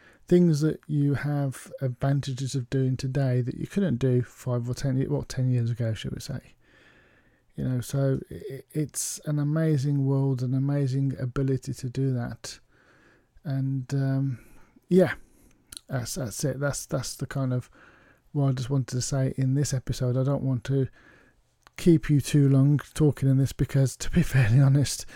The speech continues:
it's a real passionate subject for me, which is why I want to spend few, some future podcasts just talking about individual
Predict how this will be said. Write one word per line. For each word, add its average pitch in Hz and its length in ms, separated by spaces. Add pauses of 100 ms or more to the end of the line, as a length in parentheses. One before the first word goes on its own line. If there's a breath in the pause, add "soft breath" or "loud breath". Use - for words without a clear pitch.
(540 loud breath)
it's - 420
a 147 100
real 143 240
passionate - 800 (100)
subject - 500
for 139 140
me, 147 160
which 139 180
is 135 140
why 139 380 (560 soft breath)
I 139 80
want 135 320
to 131 320 (100)
spend 131 460
few, 143 260
some 139 220
future 135 320
podcasts - 960 (720 soft breath)
just - 160
talking 156 340
about 135 260
individual 135 840